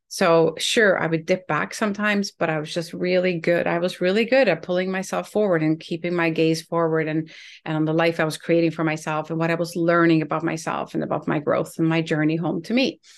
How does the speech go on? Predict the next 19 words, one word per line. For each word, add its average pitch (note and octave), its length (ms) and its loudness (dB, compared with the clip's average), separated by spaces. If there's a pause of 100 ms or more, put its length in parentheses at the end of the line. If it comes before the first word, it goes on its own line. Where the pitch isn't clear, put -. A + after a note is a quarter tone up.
(160)
which D#3+ 160 -8
is D#3+ 140 -6
what D#3+ 140 0
I D#3+ 80 0
always D#3 240 0
call D#3 240 -2
it. E3 140 -2
And D#3+ 320 -2
all D#3 140 -2
my D#3+ 120 -2
programs D#3+ 520 -2
are D#3 100 -2
all D3+ 100 -4
about. G3 400 -4
So - 400 -2 (880)
anyway, D#3+ 420 2 (520)
um, E3 540 -2 (360)
it's - 180 -8
just, - 460 -4